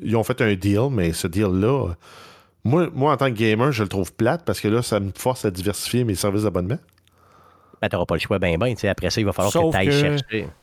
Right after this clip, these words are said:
Speaker 2: Ouais.
Speaker 3: sauf si dans six mois, il inclut Ubisoft Plus dans Game Pass.
Speaker 1: Ouais.
Speaker 2: <laughs> Ouais, ce qui est possible qui arrive
Speaker 3: Une
Speaker 2: aussi.
Speaker 3: passe dans la même, ah, on accepte, ah, finalement, Ubisoft.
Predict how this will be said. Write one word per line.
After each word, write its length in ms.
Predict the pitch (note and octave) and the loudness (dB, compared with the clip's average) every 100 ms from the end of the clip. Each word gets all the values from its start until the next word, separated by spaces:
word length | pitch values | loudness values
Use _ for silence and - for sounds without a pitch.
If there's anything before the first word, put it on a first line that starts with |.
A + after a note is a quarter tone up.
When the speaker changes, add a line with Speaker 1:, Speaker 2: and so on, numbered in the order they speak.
| - | -6
Speaker 2:
Ouais. 80 | F#2+ | -2
Speaker 3:
sauf 200 | E3+ E3+ | 0 0
si 140 | - | 0
dans 140 | D3+ C3+ | 0 2
six 200 | - B2+ | 0 2
mois, 400 | B2+ C#3+ D3 D3 | 2 2 2 2
il 40 | B2+ A#2 | 2 0
inclut 360 | G#2+ C3+ C3+ B2+ | -2 0 2 2
Ubisoft 380 | G2+ - A#2+ - | 0 -2 -2 -2
Plus 280 | A2+ B2 A2+ | 0 0 2
dans 140 | G#2+ | 0
Game 180 | G2+ F#2+ | 0 -2
Pass. 260 | - - - - - - - - - - - - - | -4 -10 -18 -20 -20 -20 -20 -20 -20 -20 -20 -10 -2
Speaker 1:
Ouais. 160 | F#3+ - | -2 0
Speaker 2:
<laughs> 40 | - - E4+ - | -2 0 0 0
Ouais, 60 | F#4+ - | 0 0
ce 80 | - | -2
qui 100 | - | -4
est 40 | - | -2
possible 340 | D5+ - C#3+ | -2 0 0
qui 80 | - | 0
arrive 240 | F2+ A2+ C#4 | 2 4 2
Speaker 3:
Une 120 | F#2+ | 0
Speaker 2:
aussi. 80 | F#2+ | 0
Speaker 3:
passe 240 | F3+ G3+ | 2 2
dans 80 | E3+ | 2
la 80 | E3+ | 2
même, 160 | E3+ A#3+ | 2 4
ah, 140 | B3 | 2
on 40 | G3+ | 2
accepte, 340 | G3 - G#3 | 0 0 0
ah, 120 | F#3+ A#3+ | 0 -2
finalement, 280 | - D#3+ F3+ | -2 0 0
Ubisoft. 340 | D3 C3+ - | 0 -4 -6